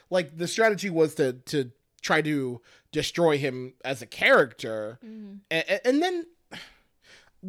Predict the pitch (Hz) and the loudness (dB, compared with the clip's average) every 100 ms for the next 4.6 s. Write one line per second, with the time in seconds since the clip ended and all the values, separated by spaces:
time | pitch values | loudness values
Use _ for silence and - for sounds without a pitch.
0 | 190 220 254 294 - 226 220 226 - _ | -4 0 4 2 2 0 0 -2 -4 _
1 | _ _ _ _ _ _ _ _ _ _ | _ _ _ _ _ _ _ _ _ _
2 | - 160 - 165 160 143 151 139 135 - | -4 -4 -4 -6 -6 -2 0 0 -4 -4
3 | 135 123 120 135 131 131 123 127 123 123 | -4 -4 -6 -10 -6 -6 -6 -8 -10 -10
4 | 139 117 117 120 117 113 | -10 -10 -10 -12 -14 -14